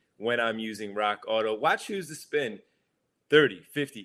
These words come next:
even one hundred percent more for the same parts from a chain store or car dealership? Why would you do that? And ex-, for an example, I'll tell you about a Honda Odyssey fuel pump, which is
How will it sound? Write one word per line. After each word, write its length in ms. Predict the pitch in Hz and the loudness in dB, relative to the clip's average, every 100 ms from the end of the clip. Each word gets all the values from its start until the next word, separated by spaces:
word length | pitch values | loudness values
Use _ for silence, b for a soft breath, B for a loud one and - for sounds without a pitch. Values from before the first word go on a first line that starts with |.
| 127 | -8
even 260 | 120 107 | -8 -8
one 180 | 110 143 | -4 -2
hundred 240 | 135 127 117 | -2 -4 -8
percent 340 | - 143 113 | -8 -8 -6
more 300 | 120 127 123 | -4 -2 -2
for 360 | 117 120 113 107 | -4 -4 -4 -4
the 60 | 104 | -8
same 340 | - 143 143 | -4 -2 -2
parts 520 | 131 139 143 110 - - _ _ - | -4 0 2 0 -4 -20 _ _ -10
from 180 | 127 | -6
a 40 | 113 | -6
chain 340 | - 147 165 | -4 -4 -4
store 280 | 139 123 117 | -6 -4 -2
or 160 | 107 110 | -2 -6
car 300 | - 147 160 | -4 -2 -2
dealership? 380 | 101 85 - 80 | -4 -8 -14 -8
Why 120 | 127 | -6
would 140 | 165 | -6
you 60 | 143 | -8
do 140 | 151 | -2
that? 240 | 170 85 - - 98 98 | 0 -2 -8 -20 -20 -12
And 100 | 120 | -10
ex-, 260 | 123 - | -10 -14
for 180 | - 139 | -2 0
an 80 | 127 | 0
example, 560 | 110 143 170 - 104 b b b | -2 2 2 2 -2 b b b
I'll 100 | 123 | -6
tell 160 | - 143 | 2 2
you 80 | 143 | 6
about 180 | 139 | 4
a 40 | 123 | 4
Honda 420 | 135 135 143 - | 2 0 0 0
Odyssey 540 | 123 143 120 120 113 - _ | 2 2 -2 -6 -8 -10 _
fuel 280 | - 147 165 | -2 2 2
pump, 300 | - 117 107 | 2 -2 -2
which 160 | 117 - | -8 -8
is 200 | 113 | -8